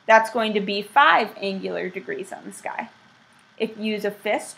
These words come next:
with your thumb out to the side, that's gonna be ten angular degrees on the sky.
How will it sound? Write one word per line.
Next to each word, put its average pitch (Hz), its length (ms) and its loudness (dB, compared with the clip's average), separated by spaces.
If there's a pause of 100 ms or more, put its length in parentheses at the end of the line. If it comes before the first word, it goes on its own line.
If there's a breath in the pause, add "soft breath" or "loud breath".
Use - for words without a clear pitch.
(100)
with - 160 -12
your 254 120 -4
thumb 208 280 2
out 180 280 -2
to 190 80 -12
the 185 120 -14
side, 196 480 0 (280)
that's 196 240 4
gonna 185 160 -4
be 180 160 -10 (120)
ten 226 400 2
angular 190 640 -4
degrees 180 400 -8
on 180 120 -10
the 180 60 -16
sky. 190 420 -6